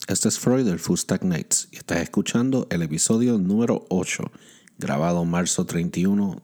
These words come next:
dos mil diecinueve. Bienvenidos al episodio número ocho del Full Stack Nights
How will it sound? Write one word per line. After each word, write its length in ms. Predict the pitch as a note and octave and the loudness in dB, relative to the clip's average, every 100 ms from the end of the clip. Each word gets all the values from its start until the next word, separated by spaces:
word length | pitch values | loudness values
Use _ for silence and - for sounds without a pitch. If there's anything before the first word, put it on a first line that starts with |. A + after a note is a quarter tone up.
| - | -6
dos 220 | E2+ D#2 | -6 -2
mil 340 | F2 A#2 D#3+ - | -2 -2 -4 -10
diecinueve. 640 | - - - E2+ C#2+ G1+ - _ _ - - | -6 -4 -2 -2 -4 -8 -12 _ _ -20 -4
Bienvenidos 680 | G2 A#2 B2 A#2 A2 B2 C3+ | 6 8 10 10 8 8 6
al 640 | D3+ D3 D3 C#3+ C#3 C3+ | 6 6 6 8 8 8
episodio 460 | B2+ A2 - A#2+ C3 | 6 6 6 8 8
número 400 | B2+ A#2+ A2 - | 8 8 6 6
ocho 520 | - C#3 C3+ G2 D#2+ F2+ | 6 6 6 2 0 0
del 240 | F#2 F#2 | 4 4
Full 320 | F#2 - G2 G#2+ | 4 6 6 6
Stack 300 | - A#2+ A2+ | 4 4 6
Nights 460 | A2+ A2 - - | 4 4 2 -4